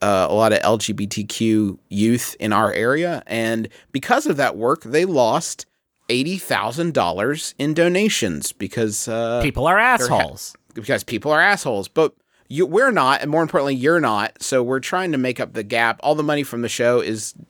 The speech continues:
Speaker 1: is being donated to them. Uh, but, uh, my sister-in-law, Riley, is also organizing a fundraiser with us, uh, that is, uh, be a Candle Night star. So basically, for five bucks or more, if you can afford it, that would be great.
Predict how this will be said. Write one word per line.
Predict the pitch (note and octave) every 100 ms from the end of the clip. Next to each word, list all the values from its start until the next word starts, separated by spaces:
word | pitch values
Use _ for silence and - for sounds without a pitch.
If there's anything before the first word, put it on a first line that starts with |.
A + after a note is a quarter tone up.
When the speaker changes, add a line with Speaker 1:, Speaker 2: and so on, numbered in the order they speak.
| -
Speaker 1:
is | A2
being | G#2 A#2+
donated | A2+ B2 B2+ A#2+
to | A#2
them. | C#3+ C#3+ C3+ - - -
Uh, | B2 B2
but, | A2+ C#3 G#2 -
uh, | B2 B2+ B2 B2 -
my | C3+ D3+
sister-in-law, | D3+ - - F3 C#3+
Riley, | B2+ C3 F3 D#3+ A2+ A#2
is | B1 A2
also | A#2 B2
organizing | G#2 B2 B2 B2 A#2 A2+
a |
fundraiser | G2+ B2+ B2 B2 A2 A2
with | G#2
us, | A2+ G#2+ - - -
uh, | G#2+ G2+
that | G2 A2 -
is, | A2 G#2 G2+ - _ _ _ _ _
uh, | G2+ G#2 G2+
be | G#2+ C#3
a | D3+
Candle | - A3+ F#3+
Night | B2+ G#2
star. | - - G#2 F#2+ F2
So | -
basically, | A#2+ G3+ D3+ - C#3 C#3+ -
for | - B2 A#2+
five | A#2 - B2+ D#3+ C3+
bucks | B2 C#3+ -
or | A#2
more, | G2 A#2 C3+
if | -
you | A2+
can | F#2+
afford | F2+ G2 G2
it, | C3
that | C#2+
would | F2+
be | F#2
great. | G2+ A#2+ -